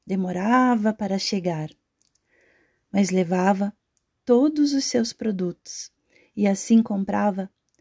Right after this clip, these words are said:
diversos tecidos, todos coloridos.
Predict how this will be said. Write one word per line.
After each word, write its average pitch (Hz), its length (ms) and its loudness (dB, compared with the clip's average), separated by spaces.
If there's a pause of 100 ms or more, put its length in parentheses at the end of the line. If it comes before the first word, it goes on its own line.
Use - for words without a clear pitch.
(220)
diversos 214 840 2
tecidos, 214 800 -2 (180)
todos 220 340 2
coloridos. 190 840 -2